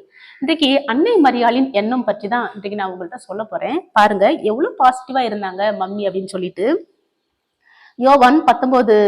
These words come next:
அதிகாரத்துல நம்ம படிக்கிறோம். என்ன அப்படின்னா, சிலுவை அருகில் இயேசுவின் தாயும் தாயின் சகோதரியும்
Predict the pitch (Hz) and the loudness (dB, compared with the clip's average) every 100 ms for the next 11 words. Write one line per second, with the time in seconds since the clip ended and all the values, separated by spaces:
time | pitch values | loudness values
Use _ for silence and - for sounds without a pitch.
0 | 196 180 175 - 180 196 220 202 202 226 | 2 0 -4 -2 -2 0 0 0 -2 -2
1 | 196 190 185 180 196 180 170 294 - _ | -2 -4 -6 -8 -8 -6 -4 -4 -6 _
2 | _ _ _ 233 269 269 220 220 214 202 | _ _ _ -2 0 0 -2 0 0 0
3 | 294 - _ _ _ _ _ _ - 320 | -4 -8 _ _ _ _ _ _ -6 2
4 | 359 370 285 196 196 208 202 277 - - | 4 4 2 2 -2 0 -2 -4 -8 -20
5 | _ - 247 294 294 277 294 277 208 196 | _ -4 -2 -2 -2 0 0 0 0 2
6 | 208 196 - - _ _ _ 247 240 277 | 0 -6 -8 -20 _ _ _ 2 4 4
7 | 330 339 208 214 247 214 190 196 269 | 4 4 4 4 2 2 0 0 0